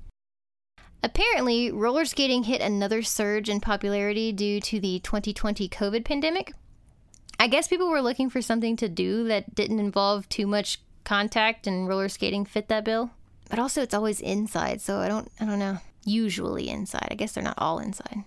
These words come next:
Speaker 1: I don't think anyone I know partook in the, uh, pandemic skating. This is the first I'm hearing about it.
Speaker 2: There was a lot of boredom, though.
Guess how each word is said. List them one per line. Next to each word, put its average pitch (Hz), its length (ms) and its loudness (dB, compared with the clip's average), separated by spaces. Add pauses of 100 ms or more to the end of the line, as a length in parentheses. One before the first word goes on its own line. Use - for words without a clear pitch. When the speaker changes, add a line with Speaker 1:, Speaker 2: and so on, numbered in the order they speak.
(180)
Speaker 1:
I 123 120 2
don't 151 200 2
think 139 200 2
anyone 127 380 4
I 110 180 2
know 101 420 2 (540)
partook - 560 -2 (360)
in 92 220 0
the, 90 200 0
uh, 90 240 0 (400)
pandemic 90 520 -2
skating. 92 600 -2 (480)
This 120 140 2
is 110 80 -2
the 104 60 -2
first 104 300 0
I'm 95 180 0
hearing 87 200 -2
about 87 240 0
it. - 120 -4 (720)
Speaker 2:
There 311 100 0
was 320 100 0
a 277 60 -2
lot 226 200 2
of 196 120 -2
boredom, 185 360 0
though. 180 260 -4